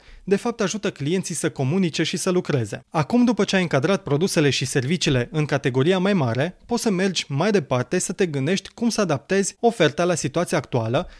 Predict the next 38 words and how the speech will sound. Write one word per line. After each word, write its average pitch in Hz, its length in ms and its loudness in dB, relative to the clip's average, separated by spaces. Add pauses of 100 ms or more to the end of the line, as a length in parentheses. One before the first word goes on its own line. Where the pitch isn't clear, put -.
(160)
astfel 233 320 0
încât 170 260 -2
să - 140 -2
poți 165 280 -4
să 160 80 0 (120)
ai 156 180 0
vânzări 139 600 2
în 175 140 0
continuare 139 680 0
și - 160 -2
să - 160 0
te - 100 -2
adresezi 151 580 0
aceleiași 165 720 2
beneficii 147 540 2
pentru 139 280 0
client. 127 380 -2
Spre - 260 -2
exemplu, 127 520 0 (120)
restaurantul 165 680 2
poate 170 260 0
să - 120 -2
ofere 165 280 0
acum 170 260 0
și - 160 -2
livrări 165 340 0
de 151 80 2
mâncare 143 380 0
gătită 135 400 -2
sau 117 320 -2
semi-preparată 147 840 0
pe 131 140 -2
care 127 260 0
să 135 160 -2
o 127 120 0
gătească 143 420 0
clientul 160 420 0
acasă, 143 520 -2